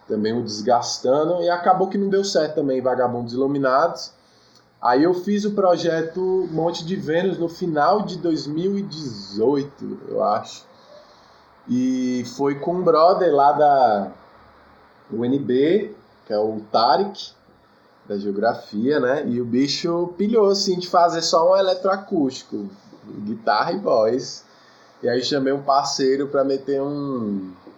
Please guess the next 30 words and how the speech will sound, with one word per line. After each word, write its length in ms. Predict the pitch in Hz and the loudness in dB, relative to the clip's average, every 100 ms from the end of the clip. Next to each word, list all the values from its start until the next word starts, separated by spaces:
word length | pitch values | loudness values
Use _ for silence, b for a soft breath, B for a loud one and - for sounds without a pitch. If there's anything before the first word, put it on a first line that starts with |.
| - | -6
uma 140 | 110 | -4
gaitinha 720 | 113 127 123 - 123 131 165 | 0 0 -2 -6 -4 -2 -2
e 80 | 156 | -4
tal. 480 | - 131 165 190 - B B B | -2 2 4 2 -2 B B B
Eu 160 | - 151 | -2 0
tava, 220 | 208 208 226 | 2 2 2
assim, 260 | - 185 | 2 0
bem, 520 | 151 180 226 269 320 - - - - - - - | 2 2 4 2 0 -2 -20 -20 -20 -20 -20 -4
bem 180 | 208 277 | -2 -2
triste, 460 | - 190 180 - | -4 -4 -2 -4
assim, 220 | 175 - 160 | -2 -4 -2
nessa 380 | 156 175 151 | -2 2 4
época, 460 | 139 175 - - 156 | 6 4 2 -2 -4
porque 320 | - 156 - | -4 -12 -4
eu 180 | 170 175 | -2 2
tava 200 | 185 196 | 4 4
achando 340 | 196 214 202 | 0 -2 -4
que 100 | 220 | -2
não 140 | 220 214 | -2 0
ia 120 | 220 | 0
dar 200 | 175 160 | 2 0
certo, 440 | - 139 123 - | 0 0 0 -2
né? 140 | 135 143 | -4 -4
Porque 140 | 143 160 | -4 -6
eu 120 | 160 | -2
tava 240 | 165 175 | -2 -2
com 80 | 170 | -6
minhas 260 | 165 156 - | -6 -6 -4
filhas, 260 | 156 156 | -4 -4
tinham, 280 | - 151 | -4 -6